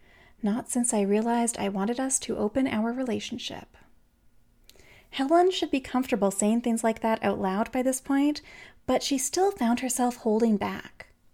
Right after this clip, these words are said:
It wasn't like her to tiptoe around an issue. Helen's problem was normally the opposite, in that she spoke her mind too freely. It had gotten her into trouble before.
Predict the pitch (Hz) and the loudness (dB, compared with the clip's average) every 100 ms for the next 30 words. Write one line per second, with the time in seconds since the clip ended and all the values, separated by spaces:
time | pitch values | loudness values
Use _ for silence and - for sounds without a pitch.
0 | - _ _ _ - _ - - - - | -20 _ _ _ -20 _ -20 -20 -14 -2
1 | 262 240 262 349 339 202 202 - 196 208 | 0 2 2 0 2 2 2 -2 -2 -2
2 | - - 208 202 190 190 - - - - | -4 -2 0 2 0 -2 -6 -6 -6 -6
3 | - - _ _ - - - - - 285 | -10 -12 _ _ -20 -20 -20 -6 2 6
4 | 302 226 - - - 64 65 269 - 220 | 6 4 0 -4 -4 -4 -4 -4 -2 4
5 | 220 214 214 202 208 - 214 233 202 - | 6 6 6 4 0 -2 0 0 -2 -2
6 | - - - - - - 233 247 269 - | -4 -6 -12 -18 -4 2 4 4 0 2
7 | 247 254 294 262 254 262 277 262 - 269 | 2 2 2 2 4 2 0 -2 -2 -2
8 | 277 - 269 - _ _ _ - - 240 | -2 -6 -10 -14 _ _ _ -20 -4 -2
9 | 208 208 226 247 240 247 - 208 202 - | 0 0 0 2 0 0 0 -4 -4 -2
10 | 196 - - - - 62 - | -2 -4 -8 -8 -8 -8 -10